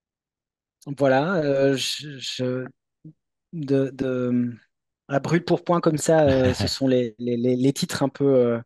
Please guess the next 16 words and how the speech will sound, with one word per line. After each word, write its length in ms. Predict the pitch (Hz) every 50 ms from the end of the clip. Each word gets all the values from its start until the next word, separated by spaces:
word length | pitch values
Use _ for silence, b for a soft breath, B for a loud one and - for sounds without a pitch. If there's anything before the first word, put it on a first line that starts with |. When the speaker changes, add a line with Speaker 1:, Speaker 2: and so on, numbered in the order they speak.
| B B B B B B B B B B -
Speaker 1:
euh, 220 | 120 117 117 117
que 140 | 113 - 135
j'ai 120 | 120 120 135
en 100 | 127 127
tête. 400 | - - 165 165 - - - -
Euh, 340 | 143 131 123 120 120 120 120
j'aurais 220 | 117 117 123 131 131
peut-être, 400 | - - 135 131 - - 127 120
euh, 80 | 120
d'autres 260 | 117 127 131 123 123
idées 340 | 120 120 120 123 123 123 120
que 100 | - 120
je 80 | 113 -
peux 140 | - 117 -
partager, 540 | - - - - - 120 113 110 117 113
euh, 220 | 113 110 110 110